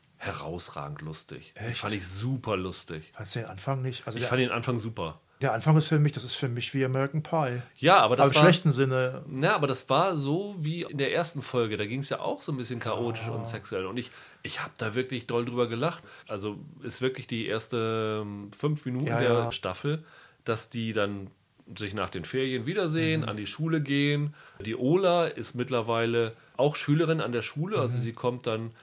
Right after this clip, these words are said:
Speaker 1: sie war ja vorher immer so
Speaker 2: Stimmt,
Speaker 1: ein bisschen
Speaker 2: sie ist
Speaker 1: außen
Speaker 2: neu.
Speaker 1: vor. Sie
Speaker 2: Stimmt.
Speaker 1: ist neu jetzt auf dieser Schule und Otis will ihr zeigen, wie es an dieser Schule abgeht.
Speaker 2: Mhm.
Speaker 1: Und in dem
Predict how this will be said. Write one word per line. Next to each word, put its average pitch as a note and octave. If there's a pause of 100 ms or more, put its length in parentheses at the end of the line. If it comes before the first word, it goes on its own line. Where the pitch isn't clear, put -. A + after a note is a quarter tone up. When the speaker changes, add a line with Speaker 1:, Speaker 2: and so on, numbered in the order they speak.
(100)
Speaker 1:
sie -
war G#2+
ja G#2+
vorher C3
immer A#2+
so A2+
Speaker 2:
Stimmt, C#3+
Speaker 1:
ein C#3+
bisschen A#2+
Speaker 2:
sie B2
ist A#2
Speaker 1:
außen B2+
Speaker 2:
neu. B2+
Speaker 1:
vor. D3
Sie C3+
Speaker 2:
Stimmt. A2
Speaker 1:
ist B2
neu A#2
jetzt A#2+
auf F#2+
dieser F2
Schule F#3
und G#2 (380)
Otis C#3+
will B2+
ihr A2+
zeigen, G#2+
wie -
es F#2+
an F#2
dieser F#2+
Schule G2
abgeht. D3+
Speaker 2:
Mhm. A#2
Speaker 1:
Und A2 (140)
in C3
dem B2+